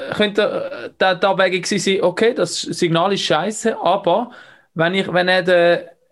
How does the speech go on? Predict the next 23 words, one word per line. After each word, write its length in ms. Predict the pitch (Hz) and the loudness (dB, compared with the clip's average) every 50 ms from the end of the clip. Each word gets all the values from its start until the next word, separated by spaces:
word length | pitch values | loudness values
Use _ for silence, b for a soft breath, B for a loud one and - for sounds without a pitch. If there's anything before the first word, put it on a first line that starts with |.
| - - - - | -20 -14 -4 0
der, 300 | 175 170 165 165 165 165 | 2 2 4 4 2 0
der 140 | 165 170 160 | 0 2 2
Lars 280 | 165 175 196 214 214 214 | 4 4 2 2 2 0
jetzt 180 | 202 196 - | -2 0 0
mir 100 | 196 185 | 0 0
noch 200 | 180 175 170 175 | 0 0 -2 0
danke 420 | - 165 170 202 233 220 - - 214 | 0 0 2 2 0 -4 -2 -2 -2
in 280 | 202 196 185 196 - | 0 -2 -4 -6 -8
zehn 380 | - - 180 170 190 226 214 190 | -2 0 0 2 2 2 2 2
Jahren, 320 | 180 175 190 208 220 208 | 2 4 4 2 2 0
wenn 140 | 208 202 190 | 0 -2 0
ich, 160 | 185 180 175 - | -2 -2 -2 -2
dass 140 | 180 165 | -4 -4
ich 100 | 170 - | -4 -4
die 120 | - 180 175 | -2 -2 0
Rolex 520 | 156 151 147 175 185 190 214 214 - - | 0 2 2 2 2 2 0 -2 -2 -2
geholt 280 | - 208 196 202 202 208 | 0 0 0 2 2 0
habe, 100 | 202 185 | 0 0
weil 80 | 175 | 0
ich 120 | 165 160 - | 0 0 0
sie 220 | - 175 165 160 | 0 0 0 0
dann 220 | 165 165 160 160 160 | 0 0 0 0 0
für 300 | - 170 170 160 151 | 0 2 2 2 2